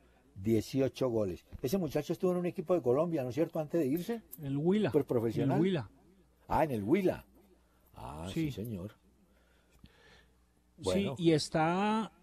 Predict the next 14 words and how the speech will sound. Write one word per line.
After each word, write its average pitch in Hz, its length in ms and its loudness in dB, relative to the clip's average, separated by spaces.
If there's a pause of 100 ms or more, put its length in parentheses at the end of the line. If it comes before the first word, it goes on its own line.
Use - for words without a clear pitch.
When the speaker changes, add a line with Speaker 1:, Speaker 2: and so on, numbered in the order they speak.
(140)
Speaker 2:
está, 170 640 -2
mira 202 340 0
que 170 640 0
ejerce 147 400 0
con 175 200 -2
gran 135 200 0
eficacia, 147 680 -2
¿no? 165 200 -2
Ahí 139 400 0
en 160 220 -2
el 135 140 -2
Nacional 123 440 -4
de 151 80 -2
Madeira. 160 460 -2